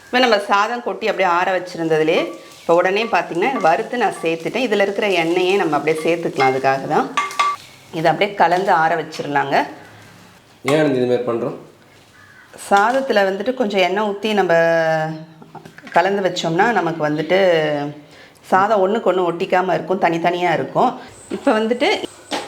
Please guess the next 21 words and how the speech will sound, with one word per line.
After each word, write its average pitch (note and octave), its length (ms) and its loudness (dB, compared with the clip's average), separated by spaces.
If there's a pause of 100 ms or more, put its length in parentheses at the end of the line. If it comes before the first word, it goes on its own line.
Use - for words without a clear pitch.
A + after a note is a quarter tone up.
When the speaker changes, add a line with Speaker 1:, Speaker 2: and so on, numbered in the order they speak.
(120)
Speaker 1:
புளியோதரைக்கு G#3+ 680 2
பொடி G3 260 0
ரெடி D3+ 220 0
பண்ண D3 180 -2 (100)
போறோம். - 220 -4 (600)
பொடிக்கு A#3+ 420 0
பொருட்கள்லாம் G3+ 600 0
போட்டு E3 280 -2
வறுத்துக்கலாம். D#3 640 0 (440)
இப்போ - 260 0
ஸ்டவ்ல G3 220 2
ஒரு G3 220 0
பேன் F3+ 320 0
வச்சிருக்கேன். A3 360 -4
இந்த G#3 160 -2
பேன் F#3 320 2
இன்னும் G3 240 0
நான் D3+ 140 2
ஆன் E3+ 200 -2
பண்ணல. C#3+ 320 0
எல்லா F3 260 2